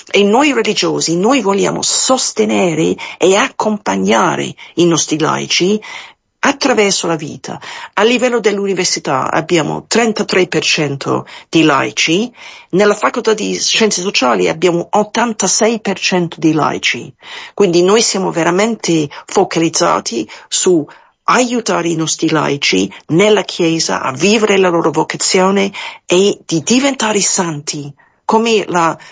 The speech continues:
ehm, eh, il Concilio Secon-, eh, Vaticano secondo ha detto, "Ah, c'è una chiamata universale alla santità e noi vogliamo che i nostri studenti escono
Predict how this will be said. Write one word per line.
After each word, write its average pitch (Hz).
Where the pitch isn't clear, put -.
ehm, 156
eh, 135
il 143
Concilio 208
Secon-, 180
eh, 170
Vaticano 175
secondo 180
ha 180
detto, 226
"Ah, 165
c'è -
una 165
chiamata 240
universale 226
alla 170
santità 160
e 160
noi 214
vogliamo 196
che 175
i 156
nostri -
studenti 196
escono 226